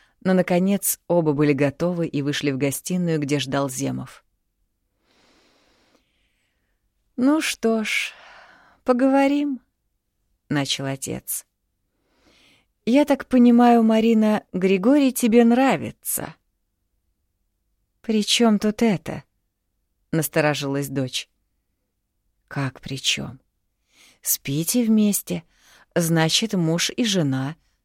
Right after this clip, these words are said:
Так у людей заведено. Праздновать будем или обойдёмся чаепитием?" "Э,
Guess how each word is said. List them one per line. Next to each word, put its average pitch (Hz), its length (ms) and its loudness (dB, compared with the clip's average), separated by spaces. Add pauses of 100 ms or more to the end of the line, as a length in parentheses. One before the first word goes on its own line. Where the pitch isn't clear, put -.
(240)
Так 143 320 -2
у - 20 -2
людей 202 320 2
заведено. 143 600 -2 (1300)
Праздновать 156 680 2
будем 165 460 0 (400)
или 170 200 2
обойдёмся 147 680 2
чаепитием?" 147 880 -2 (1700)
"Э, 190 300 -2